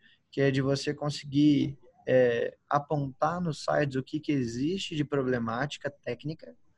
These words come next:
e pensar, mediante aquelas tecnologias, o que é possível de se adaptar e de se corrigir ou não, tá?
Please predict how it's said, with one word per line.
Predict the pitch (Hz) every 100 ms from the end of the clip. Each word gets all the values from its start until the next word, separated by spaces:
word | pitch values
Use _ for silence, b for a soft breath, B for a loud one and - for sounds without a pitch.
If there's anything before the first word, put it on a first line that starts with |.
| b b b b b b
e | - 160 190 240 - _ _
pensar, | 185 180 - 147 160 170 -
mediante | 160 151 151 175 180 180
aquelas | 147 151 139 139
tecnologias, | - 147 143 139 131 123 143 156 151
o |
que | 151 156 151 - -
é | 151 170
possível | - 151 - 165 156 151
de | 135
se | 135 135
adaptar | 127 131 - - 131
e | 123
de | -
se | -
corrigir | - 143 135 120 123 143 147 -
ou | 131 127
não, | 120 117 143 208 _ _ _ _
tá? | 117 120 160